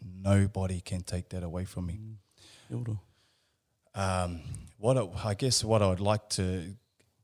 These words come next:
Speaker 1: get an understanding from you is for someone like me, which I know there are many people that go through that
Speaker 2: Mm.
Speaker 1: and, and not knowing where they,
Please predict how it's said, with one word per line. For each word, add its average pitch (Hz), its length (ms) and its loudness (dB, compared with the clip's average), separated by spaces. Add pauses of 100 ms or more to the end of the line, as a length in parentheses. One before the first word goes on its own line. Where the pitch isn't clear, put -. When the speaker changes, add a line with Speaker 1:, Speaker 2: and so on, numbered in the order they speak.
(280)
Speaker 1:
get 104 120 0
an 98 100 4
understanding 98 540 0
from 92 260 -2
you 107 420 2 (140)
is 95 340 2 (100)
for - 160 0
someone 123 440 6
like 98 320 0
me, 120 260 4
which 104 220 0
I 95 80 4
know 110 220 8
there 95 160 2
are 90 40 2
many 101 320 2
people 123 380 0
that 90 180 -4
go 113 180 4
through 120 280 -2
that 160 280 -2
Speaker 2:
Mm. 113 320 -8
Speaker 1:
and, 98 360 0
and 92 380 -2
not 98 220 -4
knowing 98 260 2
where 95 140 0
they, 90 280 -2